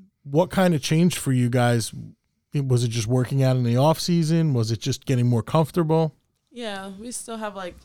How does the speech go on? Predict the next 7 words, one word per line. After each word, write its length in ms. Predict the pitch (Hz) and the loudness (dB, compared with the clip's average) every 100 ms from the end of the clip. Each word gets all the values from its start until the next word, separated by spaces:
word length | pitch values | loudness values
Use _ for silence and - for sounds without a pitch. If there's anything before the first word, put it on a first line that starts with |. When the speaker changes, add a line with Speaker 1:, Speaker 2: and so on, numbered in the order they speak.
| - - | -20 -20
Speaker 2:
a 340 | 170 160 170 160 _ _ _ - | -16 -16 -16 -20 _ _ _ -20
large 200 | 190 196 | -18 -16
group 180 | 190 185 | -18 -18
of 140 | 160 - | -18 -14
upperclassmen, 760 | 170 170 165 156 160 - 180 175 | -14 -12 -16 -16 -14 -12 -12 -12
so, 220 | 165 165 | -12 -12
like, 420 | 156 151 147 | -12 -16 -18